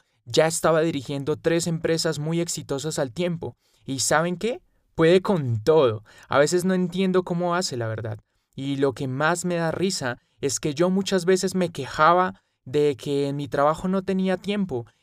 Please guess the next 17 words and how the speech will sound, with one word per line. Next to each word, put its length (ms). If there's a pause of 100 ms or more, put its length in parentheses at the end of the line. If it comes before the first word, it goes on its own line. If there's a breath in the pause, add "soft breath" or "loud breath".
y 180
que 280
no 160
me 80
alcanzaba 600
para 160
absolutamente 840
nada 360
lo 120
que 140
ganaba. 360 (720)
Gracias 460
a 80
Dios 260
por 140
esta 240
lección. 460